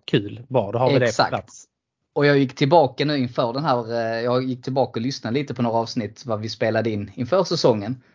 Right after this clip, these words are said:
Speaker 1: Mm.
Speaker 2: Och då hade vi avsnittet precis innan premiären när jag, eh, gästades av Magnus Johansson. Och både han
Speaker 1: Mm.
Speaker 2: och jag var ju väldigt skeptiska till Ramsdale och sa betala så mycket pengar för en andra målvakt. Och vi sa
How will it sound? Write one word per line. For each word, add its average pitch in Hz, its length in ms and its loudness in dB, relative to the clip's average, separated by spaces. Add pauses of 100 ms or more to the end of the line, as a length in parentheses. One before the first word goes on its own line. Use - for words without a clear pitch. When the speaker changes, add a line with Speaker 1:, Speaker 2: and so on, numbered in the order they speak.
(240)
Speaker 1:
Mm. 135 120 -2
Speaker 2:
Och 131 60 -2
då 117 60 0
hade 131 240 4
vi 123 280 2
avsnittet 117 560 -2
precis 117 340 -4
innan 120 360 2
premiären 110 520 2
när 104 120 -2
jag, 101 340 -2
eh, 107 600 -6
gästades 117 500 2
av 110 100 0
Magnus 113 320 4
Johansson. 107 540 4
Och 120 120 -8
både 120 240 4
han 139 140 6
Speaker 1:
Mm. 139 100 0
Speaker 2:
och 120 60 -2
jag 113 160 0
var 104 160 -8
ju 104 200 -12
väldigt 110 720 -4
skeptiska 110 600 -4
till 117 360 2 (480)
Ramsdale 127 680 4
och 110 80 -6
sa 120 160 2
betala 117 380 0
så 123 120 -6
mycket 120 220 -4
pengar 117 260 0
för 113 100 -6
en 117 40 -4
andra 113 260 -2
målvakt. 95 540 -6
Och 110 280 -4 (640)
vi 127 220 0
sa 127 240 4